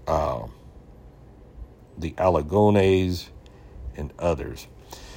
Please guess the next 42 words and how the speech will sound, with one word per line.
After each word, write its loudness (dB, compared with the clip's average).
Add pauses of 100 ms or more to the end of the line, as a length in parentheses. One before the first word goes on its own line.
(160)
So, 10
I 6
mean, 4
this 2
is 0
obviously 0
a -14
spurious 0
gospel, 0 (460)
but 0
it 0
got 0
so 0
much -2
press -2
a -12
few -6
years -2
ago, -6
you -8
occasionally -4
still -4
run -2
across 0
it. -8 (560)
I 0
just 0
kinda 4
wanted 2
to 0
expose -6
it -8
as -4
a -10 (240)
really -4
bad -6
forgery. -4 (380)
And -4
these 2
things 2
were 2
not, -4